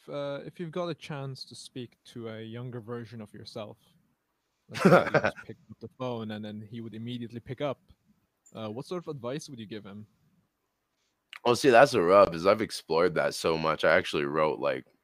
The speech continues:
Speaker 2: uh, I wrote my sophomore thesis on that in college, uh, was an exploration of this exact question. And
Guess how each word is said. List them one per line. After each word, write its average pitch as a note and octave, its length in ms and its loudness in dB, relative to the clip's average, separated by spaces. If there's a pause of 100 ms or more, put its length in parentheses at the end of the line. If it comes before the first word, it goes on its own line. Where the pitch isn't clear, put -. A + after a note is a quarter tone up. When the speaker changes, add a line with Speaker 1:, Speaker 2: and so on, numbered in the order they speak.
(140)
Speaker 2:
uh, A#1 380 -2 (180)
I C2 60 2
wrote E2+ 300 4
my C#2 400 -2 (420)
sophomore F2+ 540 4
thesis E2 520 -4
on C2 200 0
that B1+ 240 -6 (260)
in C2+ 360 -8
college, C#2 540 2 (600)
uh, B1+ 320 0 (120)
was D#2 220 -4
an D#2 100 -2
exploration D2+ 680 -2
of A#1 100 -14
this C#2 180 -10
exact C2+ 340 -6
question. D2 400 -2
And C2+ 120 -8